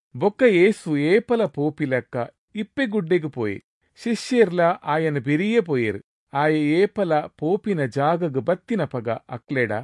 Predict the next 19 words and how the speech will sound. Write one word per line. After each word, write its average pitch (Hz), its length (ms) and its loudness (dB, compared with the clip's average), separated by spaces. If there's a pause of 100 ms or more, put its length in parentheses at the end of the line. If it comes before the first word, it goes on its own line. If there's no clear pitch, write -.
(460)
ನಿಕುಲು 202 340 0
ಶೋಧನೆಗ್ 214 640 2
ಬೂರಂದಿಲಕ್ಕ 165 800 -2 (460)
ದೇವೆರೆಡ 180 480 4
ಪ್ರಾರ್ಥನೆ 151 640 -2
ಮಲ್ಪುಲೇ 123 520 -2
ಪಂಡೆ. 101 420 -8 (460)
ಬೊಕ್ಕ 214 300 2 (120)
ಆಯೆ 147 320 4
ಅಕ್ಲೆನು 151 500 -4
ಬುಡ್ದು 139 520 -4 (240)
ಕಲ್ಲು 226 360 2
ದಕ್ಕುನಾತು 160 600 0
ದೂರ 175 220 2
ಪೋದು 131 560 -2 (260)
ಮೊರಂಪೂರ್ದು 196 760 2
ಪ್ರಾರ್ಥನೆ 175 560 0
ಮಲ್ತದು 131 680 -2
ಅಮ್ಮೆರೆ 143 540 2